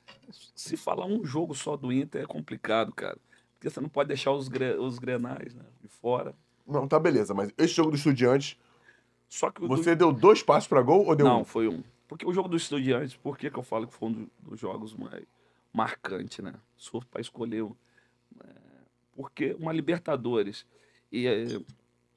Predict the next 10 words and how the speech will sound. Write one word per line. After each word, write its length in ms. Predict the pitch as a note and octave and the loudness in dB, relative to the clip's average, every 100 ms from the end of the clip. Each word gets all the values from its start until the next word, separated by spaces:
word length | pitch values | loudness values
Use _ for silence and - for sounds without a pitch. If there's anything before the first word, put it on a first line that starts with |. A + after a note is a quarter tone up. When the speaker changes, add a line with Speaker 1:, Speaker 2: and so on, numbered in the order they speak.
| _ _ - | _ _ -6
Speaker 1:
e 80 | B2+ | -4
já 160 | B2 | -4
tava 320 | - - C3+ | -8 -8 -6
criando, 460 | C3+ B2+ A#2 A2+ - | -8 -6 -4 -4 -2
já 140 | D#3 | -4
tem 220 | D#3+ G3+ G#3+ | -4 -4 -2
a 60 | |
rivalidade 640 | F#3+ F3 F3+ E3+ D3+ E3+ | 0 2 4 4 4 2
normal, 520 | E3+ F#3 D3 B2+ A#2 G#2+ | 2 2 0 0 -2 -4
né? 220 | G#2+ | -6